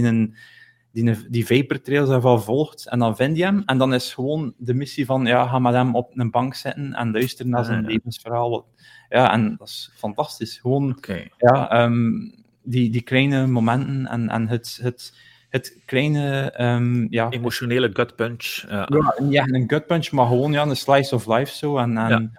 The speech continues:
Speaker 1: op een, op een bepaald moment, eh, is er ook iets met een robothond en een oud madamke. En, en ja,
Speaker 2: Oh,
Speaker 1: er
Speaker 2: oké, ça va, ja, ja. Ik
Speaker 1: dus,
Speaker 2: snap
Speaker 1: dus,
Speaker 2: het.
Speaker 1: eh, dus, eh, heel, allee, de, de meer, ehm, luchtige momenten zitten hierin, maar het is, ja, allemaal,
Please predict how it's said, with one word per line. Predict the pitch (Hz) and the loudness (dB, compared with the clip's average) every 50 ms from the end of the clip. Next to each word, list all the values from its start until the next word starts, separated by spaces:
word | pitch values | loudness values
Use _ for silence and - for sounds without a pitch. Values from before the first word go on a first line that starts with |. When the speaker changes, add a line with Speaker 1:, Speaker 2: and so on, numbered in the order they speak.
| _ _ _ _ _ _ _ - | _ _ _ _ _ _ _ -10
Speaker 1:
op | - - - | -10 -4 -2
een, | 131 120 | 0 0
op | 92 113 | 2 2
een | 120 | 2
bepaald | 120 120 - 123 123 127 | 0 2 4 6 6 6
moment, | 123 127 127 131 131 131 123 - - - - - | 6 4 2 2 2 0 -2 -4 -8 -14 -12 -12
eh, | - 85 - - - | -12 -12 -12 -12 -12
is | - - - | -14 -10 -6
er | 127 | -4
ook | 131 120 131 | -4 -4 -4
iets | 120 - - | -6 -6 -4
met | 127 120 117 | -2 -2 0
een | 113 110 | 0 0
robothond | 107 120 123 117 131 123 - - - 127 131 131 120 | 0 0 -2 -2 -4 -8 -8 -8 -4 -4 -4 -2 -2
en | 120 117 | -2 -2
een | 117 113 | -2 0
oud | 117 120 113 | 0 0 0
madamke. | - 113 113 113 113 120 131 127 - 131 | 0 -2 -2 0 0 -2 -2 -2 -4 -4
En, | 127 127 120 113 113 113 110 | -2 -2 0 0 0 0 0
en | 110 120 120 | 0 2 4
ja, | 127 143 143 | 6 6 6
Speaker 2:
Oh, | 139 127 | 6 4
Speaker 1:
er | 123 - - - - - _ _ - - 107 | 2 0 -2 -4 -8 -14 _ _ -12 -10 -10
Speaker 2:
oké, | 95 - - 143 110 | -4 0 0 2 2
ça | - | 4
va, | - 123 104 95 95 90 85 82 | 4 4 4 4 2 0 0 0
ja, | 80 73 - - - - 71 | 0 0 -2 -2 -2 -4 -4
ja. | - | -4
Ik | - - 247 | -4 -4 -6
Speaker 1:
dus, | 214 - | -4 0
Speaker 2:
snap | 151 147 143 160 170 170 - | 2 4 6 6 4 4 2
Speaker 1:
dus, | 165 143 - - | 0 0 0 0
Speaker 2:
het. | 160 156 139 | 2 2 2
Speaker 1:
eh, | - - - - - - - - | 2 -2 -8 -18 -20 -20 -16 -8
dus, | - 135 131 135 | -4 0 2 4
eh, | 147 117 123 | 4 4 4
heel, | 123 147 160 170 170 170 160 - - | 4 4 6 4 4 4 2 2 4
allee, | - 139 139 135 | 4 4 4 4
de, | 131 135 127 127 | 2 2 2 2
de | 123 127 | 2 2
meer, | 127 131 131 139 127 - - 101 | 2 2 2 0 0 -2 -4 -2
ehm, | 113 127 127 123 123 120 120 120 120 107 - 113 | 0 2 4 4 2 2 0 -2 -2 -2 -2 -2
luchtige | 139 156 151 - - 139 135 | -2 -2 -2 -4 -6 -4 -4
momenten | 135 127 123 123 131 135 123 123 | -2 -2 -2 -2 -2 -2 -4 -6
zitten | 120 127 120 - 120 113 113 110 110 107 | -6 -8 -8 -8 -6 -4 -4 -4 -4 -6
hierin, | 123 139 147 151 147 143 143 | -6 -8 -6 -6 -8 -8 -6
maar | 131 123 | -6 -6
het | 123 - 123 120 | -4 -4 -6 -4
is, | - | -2
ja, | 123 120 131 | 0 0 0
allemaal, | 135 - 135 135 131 127 127 123 123 123 | 0 -2 -2 -4 -2 -2 -2 -2 -4 -6